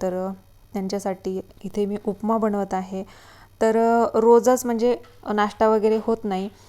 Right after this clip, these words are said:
पण एखाद्या दिवशी करत असते, म्हणजे असं नाश्ता वगैरे डायरेक्टच मी स्वयंपाक करते आणि,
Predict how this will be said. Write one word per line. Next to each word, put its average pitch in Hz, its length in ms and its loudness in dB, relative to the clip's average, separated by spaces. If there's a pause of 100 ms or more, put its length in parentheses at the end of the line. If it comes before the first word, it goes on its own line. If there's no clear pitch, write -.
(200)
पण 202 140 -2
एखाद्या 233 420 0
दिवशी 220 500 -2 (240)
करत 208 260 0
असते, 185 240 -6
म्हणजे 180 200 -8
असं 185 220 -6
नाश्ता 190 320 -4
वगैरे 185 200 -6 (280)
डायरेक्टच 202 480 2
मी 220 100 -2
स्वयंपाक 196 420 -4
करते 185 360 -8 (680)
आणि, 185 560 -6